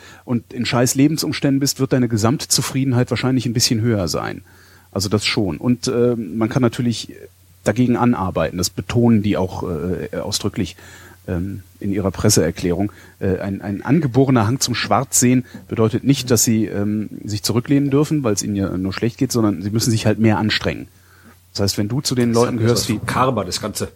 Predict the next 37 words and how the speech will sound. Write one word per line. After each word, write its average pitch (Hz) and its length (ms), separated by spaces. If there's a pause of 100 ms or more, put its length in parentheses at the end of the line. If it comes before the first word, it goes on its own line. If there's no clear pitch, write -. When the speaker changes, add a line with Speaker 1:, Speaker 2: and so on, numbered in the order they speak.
(100)
Speaker 1:
Genau, 107 320
hat 127 120
ein 151 60
bisschen 143 240
was 139 120
von 117 140
Karma, 147 380
aber 131 120
du 127 60
kannst 131 260
dagegen 113 220
Speaker 2:
Mhm. 110 60
Speaker 1:
anarbeiten. 98 840 (2750)
Aber 110 120
es 120 60
ist - 60
schon - 120
krass, - 260
oder? 123 160
Speaker 2:
Tja, 135 80
ich 117 40
weiß - 40
Speaker 1:
Dreißig 175 240
Prozent? 107 520
Speaker 2:
nicht. - 300
Speaker 1:
Also 117 160
dreißig, 120 360
ich 104 140
finde 151 160
dreißig 123 320
Prozent 143 260
Speaker 2:
Gibt's 180 60
da 143 80
noch - 80
Speaker 1:
ist 107 80
Speaker 2:
so 123 60
Speaker 1:
ein, 107 80